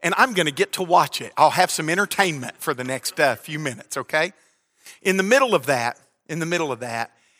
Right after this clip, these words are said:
there's a lady right in front of me. She's putting her,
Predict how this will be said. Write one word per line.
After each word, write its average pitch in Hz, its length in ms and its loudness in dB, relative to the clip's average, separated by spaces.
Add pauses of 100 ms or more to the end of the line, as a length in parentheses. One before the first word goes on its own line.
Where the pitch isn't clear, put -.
(160)
there's 175 260 0
a 170 40 2
lady 175 420 2
right 151 240 4
in 185 60 -6
front 185 240 -2
of 131 140 -4
me. 147 340 -6
She's - 380 -6
putting 170 340 -4
her, 147 360 -4